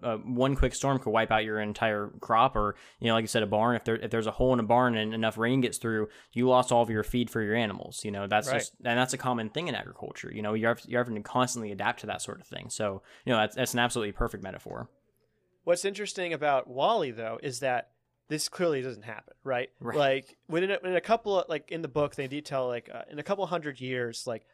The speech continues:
Speaker 2: a lot of our infrastructure would start to crumble. Um, you know, like, skyscrapers would, would not survive very long.
Speaker 1: Mm-hmm.
Speaker 2: Uh, in, like, in about ten thousand years, I think, I can't remember the exact number. I wish I could.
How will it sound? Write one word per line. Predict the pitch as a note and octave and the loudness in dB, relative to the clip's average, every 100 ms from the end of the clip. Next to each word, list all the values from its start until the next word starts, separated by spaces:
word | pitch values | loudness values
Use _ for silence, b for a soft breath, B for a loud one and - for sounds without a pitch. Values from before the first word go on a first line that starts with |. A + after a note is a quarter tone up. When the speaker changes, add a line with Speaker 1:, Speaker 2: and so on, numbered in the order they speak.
| b | b
Speaker 2:
a | B2+ | -4
lot | B2+ C#3+ E3+ | 4 6 8
of | D#3+ | 6
our | C#3+ C#3 C#3 | 4 2 0
infrastructure | C#3+ C#3+ - C3+ - B2 | -4 -8 -6 -8 -8 -12
would | |
start | - C3 - | -6 -6 -6
to | |
crumble. | - C#3 B2 A#2+ A#2 B2 b b b - | -8 -4 -4 -4 -8 -8 b b b -6
Um, | C3 A#2+ A#2+ | -4 -4 -6
you | C#3 | -6
know, | A#2+ | -6
like, | - | -2
skyscrapers | D3+ D3+ - D3 D3 C3 | 2 2 2 -2 -2 -8
would, | B2+ C3+ C#3 - C#3 | -8 -8 -8 -14 -8
would | C3+ D#3 | -4 -2
not | D#3 C3+ | -2 -2
survive | C#3+ A#2+ A#2 G#2+ | -4 -2 -2 -2
very | A2+ G#2 | -8 -12
long. | G#2 G2 G#2+ - | -14 -18 -20 -14
Speaker 1:
Mm-hmm. | A2 G#2+ G2 | -8 -6 -6
Speaker 2:
Uh, | |
in, | C#3 D#3 D3+ | -4 -4 -2
like, | C#3+ - | -2 -4
in | D3+ | -4
about | D#3 D#3+ - | 2 2 2
ten | - G3+ | -8 -6
thousand | F#3 E3+ G3 G#3 | -4 -4 -4 -8
years, | A#3 A3+ | -8 -6
I | G#3+ | -8
think, | A3+ - | -10 -12
I | |
can't | - F3+ | -10 -8
remember | D#3+ C#3 | -6 -8
the | |
exact | A#2 A#2+ A#2 | -8 -6 -8
number. | A2+ G#2+ | -10 -10
I | |
wish | A#2 C3 | -8 -10
I | A2 | -12
could. | - A2 | -12 -14